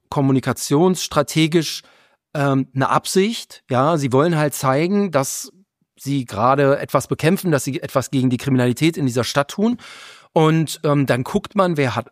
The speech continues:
glaube ich jedenfalls, dann guckt man, wer hat Ahnung, wer hat das schon ein paar Mal gemacht, ne? Also ich krieg auch nicht alles, was ich will.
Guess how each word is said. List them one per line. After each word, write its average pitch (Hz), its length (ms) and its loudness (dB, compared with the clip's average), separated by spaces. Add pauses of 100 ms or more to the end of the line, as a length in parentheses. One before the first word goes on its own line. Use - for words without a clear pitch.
(100)
glaube 123 260 2
ich 151 200 -4
jedenfalls, 196 540 0
dann 127 120 0
guckt - 200 -6
man, 156 120 2
wer 123 120 0
hat 123 160 -2
Ahnung, 165 280 2
wer 151 80 0
hat 131 80 -2
das 131 80 -2
schon 139 140 -2
ein - 20 -4
paar 131 140 0
Mal 131 140 2
gemacht, 127 360 0
ne? 151 200 2
Also 131 160 -2
ich - 120 -8
krieg 147 200 -4
auch 151 200 0
nicht 180 160 -2
alles, 147 220 -2
was 135 140 0
ich 117 160 -8
will. 175 240 0